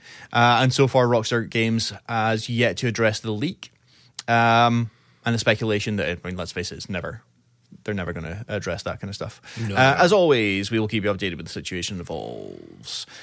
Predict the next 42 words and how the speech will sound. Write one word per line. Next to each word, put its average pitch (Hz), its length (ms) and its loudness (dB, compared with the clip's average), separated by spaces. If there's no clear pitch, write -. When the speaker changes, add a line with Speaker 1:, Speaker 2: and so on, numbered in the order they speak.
Speaker 1:
Um, 175 440 6
so - 160 -4
yeah, 208 340 4
quite 226 280 2
an 226 60 2
interesting 107 520 0
one. 123 280 0
Speaker 2:
Mm-hmm. 160 300 2
Speaker 1:
Um, 170 800 4
Eminem 175 380 2
in 110 140 0
there, 127 240 2
Rihanna. 123 480 2
Speaker 2:
Mm-hmm. 143 260 0
Speaker 1:
Pet 104 140 0
Shop 101 160 0
Boys, 104 200 2
that's 101 120 -6
pretty - 160 -6
standard, 92 380 0
I 90 40 -2
think, 98 200 -6
for 90 160 -2
a, 98 160 -2
for 113 100 -2
a 104 60 2
G 98 140 -2
T 101 160 -4
A 98 80 2
game. 101 200 2
There's 98 140 -2
always 101 180 -2
gonna 156 160 4
Speaker 2:
Oh, 117 40 2
Speaker 1:
be 113 40 2
some 107 80 2
Speaker 2:
yeah. 98 100 0
Speaker 1:
Pet 104 140 -2
Shop 98 160 -6
Boys 104 300 0
or 95 80 -4
some 98 240 -6